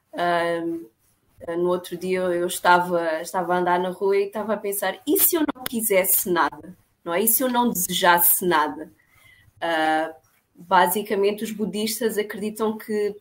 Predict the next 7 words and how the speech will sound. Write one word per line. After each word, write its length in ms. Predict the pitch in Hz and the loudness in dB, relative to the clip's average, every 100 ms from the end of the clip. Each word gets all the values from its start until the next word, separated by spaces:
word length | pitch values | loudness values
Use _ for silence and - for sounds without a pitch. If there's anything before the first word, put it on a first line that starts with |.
| - | -4
a 160 | 185 | -2
última, 960 | 185 185 214 214 220 202 196 190 185 185 _ _ _ - - | -2 -4 -10 -6 -6 -2 0 -2 -4 -10 _ _ _ -14 -6
a 60 | 202 | -6
forma 540 | - 233 214 214 208 | 0 8 10 10 4
de 120 | 190 | 0
libertação 920 | 202 214 190 202 233 226 - 233 220 240 | 0 -2 -2 -4 0 4 4 4 2 0
é, 340 | 233 240 247 | -2 -4 -8